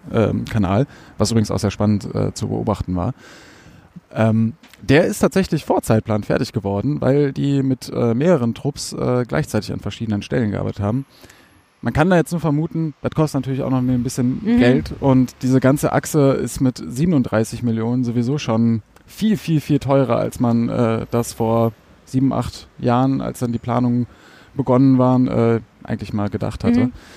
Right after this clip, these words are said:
Speaker 1: Ich denke mal, das ist einer der Gründe, warum man da den Rotstift ansetzt.
Speaker 2: Ich verstehe. Ja,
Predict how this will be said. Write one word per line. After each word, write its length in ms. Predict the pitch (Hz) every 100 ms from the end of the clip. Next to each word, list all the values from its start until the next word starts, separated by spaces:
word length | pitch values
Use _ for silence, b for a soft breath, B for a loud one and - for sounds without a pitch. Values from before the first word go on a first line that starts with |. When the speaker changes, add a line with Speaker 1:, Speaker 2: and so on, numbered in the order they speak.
| B B B B _ -
Speaker 1:
Ich 100 | -
denke 220 | 117 120
mal, 200 | 117 110
das 160 | 104 -
ist 100 | 101
einer 220 | 107 107
der 80 | 104
Gründe, 320 | 104 107 101
warum 240 | 95 98
man 180 | 98 98
da 300 | 95 95 95 90 - -
den 120 | 110
Rotstift 440 | 104 104 - 101 -
ansetzt. 460 | 92 - - - - 190
Speaker 2:
Ich 100 | -
verstehe. 480 | 196 - 190 170 165 B B B -
Ja, 160 | -